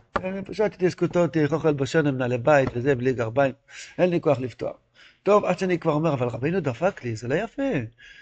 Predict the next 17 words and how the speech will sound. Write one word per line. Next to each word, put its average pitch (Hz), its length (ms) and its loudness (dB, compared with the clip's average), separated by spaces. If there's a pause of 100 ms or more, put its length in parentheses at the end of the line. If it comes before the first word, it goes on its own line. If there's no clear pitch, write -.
(360)
אז 123 120 -4
אני 135 180 0
רוצה 143 260 0
לפתוח 147 360 0
את 117 100 -8
הדלת, 151 520 2 (580)
"ניי, 147 1040 8
דוידי 165 320 6
חום 156 240 4
עקובו". 117 720 2 (500)
מחפש 143 440 0
ימינה, 151 360 4
שמאלה, 160 460 8 (320)
"ראיתם 165 300 4
פה 170 180 6
את 151 60 4
דוידי?" 180 400 4